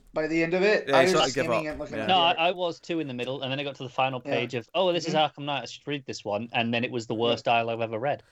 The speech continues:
Speaker 2: Do, do you know what the thing is? Is that, you know, a-, after a page or two, I realized I was in, probably in the last story. I was like, "Okay, this must be the one setting up Arkham Knight." So I knew it was him
Speaker 1: Yep.
Speaker 2: narrating it, like, the whole time, and I was, I
Speaker 3: Yeah.
Speaker 2: was reading it, and it was hard to stay focused on it 'cause it was just, like, him monologuing about who Batman is for a long time. It was, it was a lot of fluff. It was just fluff.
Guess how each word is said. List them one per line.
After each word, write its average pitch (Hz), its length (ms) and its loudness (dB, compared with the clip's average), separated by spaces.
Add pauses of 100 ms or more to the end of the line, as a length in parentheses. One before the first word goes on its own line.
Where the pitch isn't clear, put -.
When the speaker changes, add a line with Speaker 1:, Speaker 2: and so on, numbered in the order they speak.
Speaker 2:
Do, 190 140 2
do - 80 -8
you 262 40 4
know 269 40 2
what 254 80 -2
the 226 80 2
thing 220 100 2
is? 165 100 -2
Is 139 180 -6
that, 147 180 -4
you 160 80 -6
know, 156 80 0
a-, - 20 -2
after 120 420 0
a 151 60 0
page 165 240 -4
or 156 40 -6
two, - 180 -4
I 127 60 2
realized 139 360 -2
I 127 60 0
was 117 120 -4
in, 110 60 -12
probably 120 220 -2
in 117 80 -4
the 104 60 -6
last 107 180 -2
story. 123 140 -6
I - 20 -4
was 110 60 -6
like, 90 100 -4
"Okay, 123 100 -8
this 135 180 -2
must 139 140 -8
be 127 60 -8
the 107 60 -6
one 110 120 -4
setting 101 220 -6
up 104 100 -8
Arkham 101 280 -6
Knight." 120 260 -6
So 131 100 -2
I 127 80 2
knew 151 200 2
it 151 60 2
was - 120 -6
him 120 140 -4
Speaker 1:
Yep. 110 120 -4
Speaker 2:
narrating 110 440 0
it, 95 180 -8
like, 120 100 -4
the 120 60 -4
whole 120 120 -4
time, 120 340 -4 (520)
and 123 140 4
I 131 80 4
was, 131 160 -2
I 123 60 2
Speaker 3:
Yeah. 123 60 2
Speaker 2:
was 139 140 -2
reading 214 280 -4
it, 113 180 -4 (340)
and 135 420 0
it 131 120 0
was 139 140 -2
hard 185 200 2
to 202 80 -12
stay 170 160 -4
focused 170 380 -4
on 135 80 -2
it 127 80 -8
'cause 127 100 -8
it 127 80 -4
was 131 100 -6
just, 170 200 -10
like, 156 140 -6
him 139 300 -2
monologuing 123 520 0
about 107 180 -4
who 123 140 -4
Batman 110 400 0
is 101 180 -6
for 107 140 -4
a 101 100 0
long 101 220 -4
time. 95 260 -6
It 95 60 -10
was, 107 80 -8
it 135 100 -4
was 147 100 -4
a 180 60 -2
lot 196 120 0
of - 40 -4
fluff. - 420 -4
It - 80 -10
was 139 100 -4
just 180 120 -8
fluff. - 440 -8